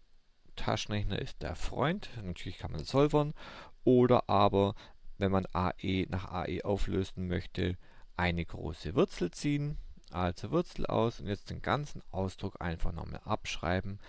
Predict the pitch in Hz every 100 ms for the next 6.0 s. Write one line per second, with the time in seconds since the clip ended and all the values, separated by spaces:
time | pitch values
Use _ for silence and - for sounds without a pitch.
0 | - - - 185 175 156 147 131 - 123
1 | 113 113 - - 101 - - 90 90 131
2 | 135 - 117 110 110 107 98 98 98 -
3 | - - 123 117 107 107 - - - -
4 | - 107 104 - 98 92 - - - 92
5 | 87 92 - - 92 92 95 135 143